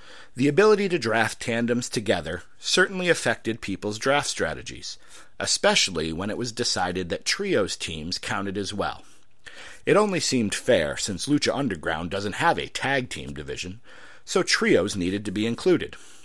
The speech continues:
The fact that in the last six months there was a tournament to crown the trios championship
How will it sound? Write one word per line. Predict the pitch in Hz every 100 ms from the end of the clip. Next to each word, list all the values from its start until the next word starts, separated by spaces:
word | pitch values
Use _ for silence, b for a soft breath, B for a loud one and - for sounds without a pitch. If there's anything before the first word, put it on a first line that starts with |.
| B - B B B B -
The | 101
fact | 156 147 -
that | 135 113
in | 139 117
the | 113
last | 120 -
six | 123 107 -
months | 110 104 -
there | 92
was | 90
a | 85 78
tournament | - 202 185 95 80 -
to | 104
crown | - 180 196 180
the | 127
trios | - 98 85 82
championship | - 90 - 80 78 - 71 -